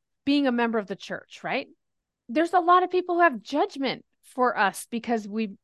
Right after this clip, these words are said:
belong to a religion and we believe in Christ. They think that we're naive. They think that we're brainwashed.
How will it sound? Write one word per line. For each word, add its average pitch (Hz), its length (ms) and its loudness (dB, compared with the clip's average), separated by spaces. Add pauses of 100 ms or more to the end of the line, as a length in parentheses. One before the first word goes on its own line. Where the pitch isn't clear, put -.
(140)
belong 202 320 -6
to - 100 -10
a 190 80 -4
religion 180 540 -6
and 190 180 -8
we 185 100 -6
believe 175 340 -8
in 165 100 -14
Christ. 185 240 -8
They 240 100 0
think 285 280 -4
that 269 120 0
we're 277 160 0
naive. 262 500 -2
They 202 140 -2
think 233 220 -6
that 240 100 -6
we're 247 160 -6
brainwashed. 220 640 -4